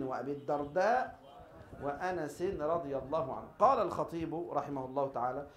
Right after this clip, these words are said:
"والصحابة أرباب اللسان"، يعني اللسان العربي. من مثل الصحابة في البلاغة والبيان؟ رضي الله عنهم. "والصحابة أرباب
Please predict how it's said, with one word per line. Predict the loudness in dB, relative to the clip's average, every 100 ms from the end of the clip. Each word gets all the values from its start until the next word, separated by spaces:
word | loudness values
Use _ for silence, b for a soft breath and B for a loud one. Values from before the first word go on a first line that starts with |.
| B B
"والصحابة | -2 -2 0 2 6 6 6 2 2 0 -2 -6 -12 -12 -10 -2
أرباب | -2 2 6 8 8 4
اللسان"، | 0 -4 -4 -2 2 4 2 0 -4
يعني | -4 -4
اللسان | -4 -4 -4 -2
العربي. | 0 6 8 8 6 2 0 -2
من | -2 0
مثل | 0 -2
الصحابة | -8 -4 2 2 2
في | -2 -6
البلاغة | -2 2 2 2 -2
والبيان؟ | -4 -4 -4 -2 -2 -6 -14 -20 -20 -20 _ -20 -20 -20 -20 -20 -16
رضي | -8 -4 0 0
الله | 2 2 2
عنهم. | -2 -6 -12 B B
"والصحابة | -6 -4 -2 4 4 4 2 4
أرباب | 2 6 6 8 8 6